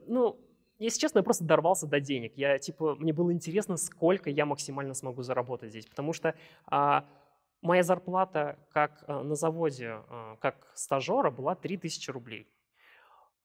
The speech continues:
Здесь я в первый, э, так,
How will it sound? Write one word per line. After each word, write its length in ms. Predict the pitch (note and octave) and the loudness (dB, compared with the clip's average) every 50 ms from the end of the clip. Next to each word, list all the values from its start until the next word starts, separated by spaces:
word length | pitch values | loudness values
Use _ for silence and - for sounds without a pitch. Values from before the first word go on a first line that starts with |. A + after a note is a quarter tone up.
| _ _ _ _ _ - | _ _ _ _ _ -12
Здесь 640 | C#3 C#3+ C#3 D3 D#3+ D3+ E3 A#3+ D4 - - - - | -12 -12 -12 -8 -4 -2 -2 -2 -2 -4 -6 -12 -14
я 320 | C#3+ C#3 D3 C#3 C3+ B2+ | -6 0 4 4 4 4
в 220 | - - _ _ _ | 2 -4 _ _ _
первый, 500 | F3 F#3+ F3+ - C#3 C3 A#2 A2+ G#2+ - _ _ _ _ _ _ _ _ _ _ _ _ _ | -2 -2 -2 -2 -4 -8 -10 -12 -14 -16 _ _ _ _ _ _ _ _ _ _ _ _ _
э, 320 | - B2 A#2+ A2+ A2 G#2+ G#2 _ _ _ _ _ _ _ _ _ _ _ | -10 -8 -8 -8 -8 -10 -12 _ _ _ _ _ _ _ _ _ _ _
так, 140 | - A#2 | -20 -20